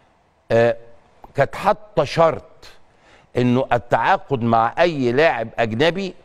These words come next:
لازم يكون شارك فعليا في عشر مباريات دولية في بلاده. ده شرط حلو على فكرة، مع الأسف رفعوه اليومين اللي فاتوا دول، برغم إن هو شرط أنا شايفه مهم جدا، لأنه اللاعب الدولي يعني لاعب له قيمته يعني.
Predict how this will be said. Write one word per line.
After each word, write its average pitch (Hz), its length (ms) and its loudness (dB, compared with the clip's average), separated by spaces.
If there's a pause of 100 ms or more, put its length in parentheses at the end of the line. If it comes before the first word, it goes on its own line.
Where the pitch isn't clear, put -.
(480)
لازم 143 460 0
يكون 160 420 0
شارك 160 760 0
فعليا 170 680 0 (360)
في 135 160 2
عشر 156 400 0
مباريات 135 480 0
دولية 135 520 0
في 104 140 -6
بلاده. 101 340 0 (1080)
ده 117 80 -4
شرط 170 300 -2
حلو 151 320 -2
على 101 140 -2
فكرة، 104 200 -6 (320)
مع 131 140 2
الأسف 165 420 0
رفعوه 160 340 2
اليومين 160 280 0
اللي 135 120 2
فاتوا 123 300 -2
دول، 92 240 -4 (480)
برغم 156 240 2
إن 160 60 -2
هو 165 100 0
شرط 170 300 -2
أنا 143 80 -2
شايفه 147 280 -2
مهم 156 240 0
جدا، 123 420 0 (560)
لأنه 139 220 0
اللاعب 185 360 2
الدولي 190 560 -2
يعني 180 360 0
لاعب 190 340 0
له 208 100 2
قيمته 196 480 -2
يعني. 78 260 -2